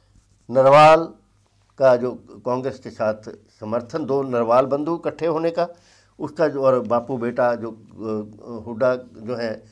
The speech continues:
इनके इकट्ठे होकर एकजुट होने का, और इसके साथ ही कुमारी शैलजा और रणदीप सुरजेवाला, जिन्होंने खुद उस पर मोहर लगाई कि हाँ, इंदु नरवाल ठीक है,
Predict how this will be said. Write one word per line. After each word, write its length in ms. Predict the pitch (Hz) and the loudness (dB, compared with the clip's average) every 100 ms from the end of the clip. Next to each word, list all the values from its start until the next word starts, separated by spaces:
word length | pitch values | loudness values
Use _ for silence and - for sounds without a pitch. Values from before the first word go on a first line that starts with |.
| _ _ | _ _
इनके 280 | 143 151 180 | -10 -4 -2
इकट्ठे 340 | 165 156 - | -2 -6 -6
होकर 460 | 175 160 151 160 151 - | -6 -6 -8 -10 -10 -8
एकजुट 360 | 147 147 175 | -8 -6 -10
होने 220 | 156 165 170 | -6 -6 -6
का, 80 | |
और 220 | - 185 190 | 0 2 0
इसके 200 | 202 233 | -2 0
साथ 220 | 208 - | 2 2
ही 240 | 98 90 _ _ _ _ _ _ _ _ _ | 0 -18 _ _ _ _ _ _ _ _ _
कुमारी 320 | 147 160 214 | 4 6 6
शैलजा 380 | 196 190 190 220 | 4 4 4 0
और 240 | - 147 | 0 0
रणदीप 320 | 135 127 147 | 0 -4 -6
सुरजेवाला, 500 | 143 120 120 120 113 | -6 -4 0 2 2
जिन्होंने 320 | 113 131 165 180 | -2 -2 -2 -2
खुद 280 | - 226 | 0 0
उस 180 | 214 156 | 0 -4
पर 120 | 160 | -6
मोहर 220 | 143 120 110 | -4 -4 -6
लगाई 200 | 110 120 | -6 -6
कि 160 | 123 | -6
हाँ, 380 | 110 113 92 - | -6 -6 -8 -14
इंदु 200 | 117 117 | -14 -10
नरवाल 340 | 120 113 107 113 | -8 -6 -4 -6
ठीक 240 | 113 117 | -8 -14
है, 120 | 151 | -16